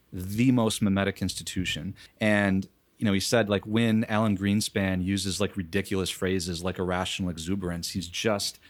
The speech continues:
that's just Greenspan speak for, like, out of control, like, mimetic desire. Um, and it happens on the upside and it happens on the downside. And it usually happens faster on the downside, even, um, historically, than, than on the upside. Like, once people start abandoning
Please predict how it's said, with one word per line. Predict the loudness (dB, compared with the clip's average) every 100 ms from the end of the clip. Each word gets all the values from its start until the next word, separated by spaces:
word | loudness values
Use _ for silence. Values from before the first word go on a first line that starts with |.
| -2
that's | -2 0
just | -2 -2 0
Greenspan | 2 2 0 0 0 0
speak | -2 0 0 -2 -8 -20 _
for, | -2 2 4 4
like, | 2 -2 -4 0
out | 2
of | 2 0
control, | -4 -2 0 0 0 -2
like, | -4 -2
mimetic | 0 0 0 -4 -8
desire. | -8 -8 -8 -10 -16 _ -2
Um, | 0 2 0 -2
and | 0 0
it | 2
happens | 2 2 2 4
on |
the | 2 2
upside | 0 0 0 2 0 -4 -12 -20 _ 0
and | 2
it | 2
happens | 2 2 2 2
on | 0
the |
downside. | 0 -4 -4 -6 -8 -10 -16 -20 -16 -4
And | -2
it |
usually | 4 4 6 4
happens | 4 2 0 -2 -4
faster | 0 2 0 -2 -2
on |
the | 0
downside, | 0 0 0 -2 -4 -6
even, | -6 -8 -8 -6
um, | -6 -4
historically, | -6 -2 -2 -2 -4 -4
than, | -4 -4
than | -4
on | -2
the | 0
upside. | -2 -4 -10 -10 -6
Like, | -6 -8 -16 -14 -2
once | 0 0
people | -2 -2 -2
start | 2 2
abandoning | 2 2 2 2 2 0